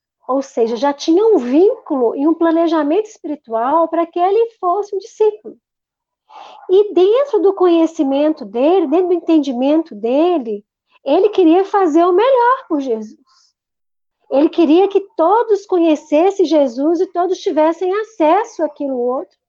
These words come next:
E já que Jesus era muito ingênuo, entre aspas, né?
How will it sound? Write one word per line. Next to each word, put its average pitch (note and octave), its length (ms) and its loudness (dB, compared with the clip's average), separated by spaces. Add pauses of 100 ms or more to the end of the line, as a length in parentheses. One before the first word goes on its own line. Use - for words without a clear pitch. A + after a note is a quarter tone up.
(500)
E F#4+ 100 2
já F#4 220 0
que - 80 -8
Jesus D#4+ 560 2
era C#4 220 2
muito D4 720 2 (400)
ingênuo, C4+ 840 0 (260)
entre A#3 300 -4
aspas, A3+ 640 -4
né? D4+ 240 0